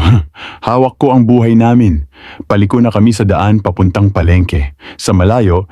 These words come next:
kita ang lumang warehouse ng palay, may liwanag na sumisingaw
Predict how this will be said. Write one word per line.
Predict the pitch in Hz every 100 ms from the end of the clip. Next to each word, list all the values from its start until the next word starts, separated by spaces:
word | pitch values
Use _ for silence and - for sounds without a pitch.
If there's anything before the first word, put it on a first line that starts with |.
| - -
kita | 113 101 120 110
ang | 98
lumang | 104 107 98
warehouse | 92 101 98 95
ng | 98 82
palay, | 87 95 82 76 80 - - -
may | 123 120
liwanag | 98 92 104 107
na | 101
sumisingaw | 92 95 98 95 98